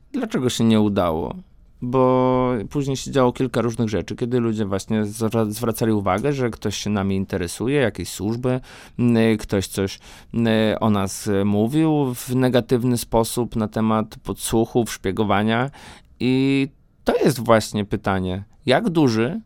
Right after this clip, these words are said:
wpływ tego oprogramowania Pegasusa miał wpływ na nasze działania, na wynik wyborczy,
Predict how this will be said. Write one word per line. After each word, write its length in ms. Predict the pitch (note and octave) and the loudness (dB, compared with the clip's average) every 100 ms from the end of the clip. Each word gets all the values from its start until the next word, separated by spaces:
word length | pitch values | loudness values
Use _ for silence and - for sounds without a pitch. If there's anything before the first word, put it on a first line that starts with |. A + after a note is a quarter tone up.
| - - | -16 -20
wpływ 600 | - - C3 A2+ E3+ - - - _ - _ _ - _ - - | -20 0 4 4 2 -10 -20 -20 _ -20 _ _ -20 _ -16 -2
tego 640 | C3+ C#3 D3 C#3+ C#3 C3+ | 0 2 4 4 4 2
oprogramowania 800 | - B2+ B2+ B2 B2 A#2 A2 G2+ G#2+ | 0 0 0 2 2 2 0 0 -2
Pegasusa 580 | G#2+ G#2 G#2 G2+ - | -4 -2 -2 -4 -4
miał 280 | A#2+ C3 C3 | -2 0 -2
wpływ 640 | B2+ - - - B2+ B2 - | -4 -12 -20 -6 -2 0 0
na 160 | A#2+ | 0
nasze 300 | G#2+ F#2+ - | 0 -2 -4
działania, 460 | A#2 C#3 C#3+ D#3+ B3 - - - _ _ - - | 0 0 2 0 -4 -8 -20 -20 _ _ -20 -6
na 240 | G#2+ A2 G#2 | 2 2 4
wynik 300 | G#2 A2+ A2 | 4 2 2
wyborczy, 640 | A#2+ B2+ C#3 - E3+ F3 | 2 2 2 0 -2 -2